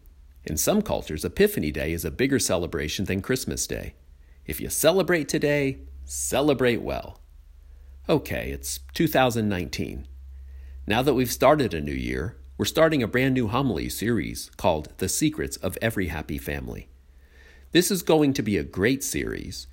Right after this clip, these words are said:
because it applies to everybody. All of us have a family, although, of course, our experiences are pretty diverse based on many factors.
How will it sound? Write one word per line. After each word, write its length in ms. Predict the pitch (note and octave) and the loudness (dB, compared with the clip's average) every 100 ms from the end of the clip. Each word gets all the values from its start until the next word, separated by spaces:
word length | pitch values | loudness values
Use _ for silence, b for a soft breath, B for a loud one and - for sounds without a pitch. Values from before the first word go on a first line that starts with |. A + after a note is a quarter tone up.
| b b | b b
because 400 | G#2+ - C3 A#2 | -4 2 2 2
it 100 | - | -2
applies 560 | G#2 - A2+ A2+ G#2 - | -4 0 2 2 -2 -2
to 280 | C3 A2+ - | 0 0 0
everybody. 680 | G2+ E2 C#2+ G#1 G1+ - - - - - - - - - - - | 0 -2 -4 -6 -8 -14 -20 -20 -20 -20 -20 -20 -20 -20 -2 4
All 200 | F3 D3 | 6 4
of 120 | D2 | 0
us 180 | C2+ - | -6 -4
have 200 | - - | -4 -4
a 40 | |
family, 600 | - G2 E2 B1+ G#1 - - - - | -4 -2 -2 -6 -8 -12 -20 -4 0
although, 280 | G#2 C3 | 2 4
of 180 | C3 - | 2 0
course, 520 | - C#3+ F#2 G2+ - - | 2 4 4 2 -6 -4
our 160 | F#2 | -2
experiences 920 | F2 - - F3+ A2 D#2+ - D2+ - b b - | -2 -4 2 4 4 0 -4 -4 -6 b b -2
are 100 | G2+ | 0
pretty 320 | - G3+ G#3 | 4 4 4
diverse 640 | A2+ F2+ C#3 F#2+ A#1+ - | 0 0 2 2 0 -6
based 400 | - G2+ A#2+ - - | 0 2 2 -2 -4
on 220 | E2 E2 | -2 0
many 240 | G#2+ A2+ | 2 0
factors. 720 | - F2+ D#2 - A#1+ - - | 0 -2 -2 -4 -8 -8 -12